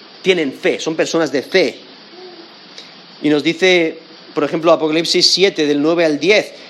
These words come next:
dice, "Después de esto, miré y aquí una gran multitud, la cual nadie podía contar, de todas las naciones y tribus y pueblos y lenguas,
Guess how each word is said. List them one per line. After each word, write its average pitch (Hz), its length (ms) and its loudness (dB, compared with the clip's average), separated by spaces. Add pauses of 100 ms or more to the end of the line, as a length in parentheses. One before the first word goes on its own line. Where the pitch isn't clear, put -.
dice, 160 220 0
"Después 175 360 0
de 190 80 2
esto, 226 380 0 (760)
miré 175 300 6
y 220 100 2
aquí 208 180 0
una 220 180 2
gran 190 300 2
multitud, 208 600 0
la 170 180 2
cual 214 280 4 (200)
nadie 320 400 4
podía 285 280 4
contar, 240 360 2
de 185 140 0
todas 339 680 6
las 294 200 4
naciones 277 540 4
y 196 80 -4
tribus 277 320 4
y 247 40 0
pueblos 269 340 4
y 247 40 -2
lenguas, 262 480 2